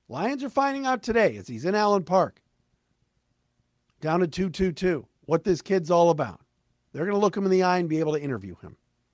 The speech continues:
But I still don't see them taking him in the draft coming up next Thursday. I just don't. Um, I think there's other players that fit the culture better.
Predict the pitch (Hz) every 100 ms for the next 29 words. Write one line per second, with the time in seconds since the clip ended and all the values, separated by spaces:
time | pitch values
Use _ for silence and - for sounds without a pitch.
0 | _ _ _ _ _ _ - 123 151 151
1 | - 165 165 151 156 - 147 139 131 160
2 | 156 131 104 101 95 - _ _ _ _
3 | _ _ - 143 151 131 127 120 120 -
4 | 135 123 127 120 117 - 95 82 - -
5 | - 131 123 - 95 82 _ _ _ _
6 | _ _ _ _ _ _ _ _ _ -
7 | 113 107 101 95 - _ _ _ _ _
8 | _ - - 135 131 156 123 131 143 131
9 | 143 139 120 117 120 110 - 160 131 -
10 | _ _ _ _ _ _ _ 135 127 -
11 | 156 135 - 127 104 120 90